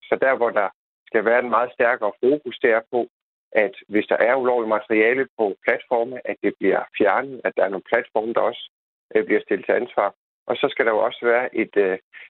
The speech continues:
en fælles, øh, undervisning ud til alle omkring, hvordan har vi den her digitale kontakt, som nogle gange er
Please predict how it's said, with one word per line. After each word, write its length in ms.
en 140
fælles, 380
øh, 200
undervisning 500
ud 120
til 100
alle 220
omkring, 380
hvordan 400
har 280
vi 60
den 260
her 120
digitale 560
kontakt, 480
som 120
nogle 260
gange 340
er 200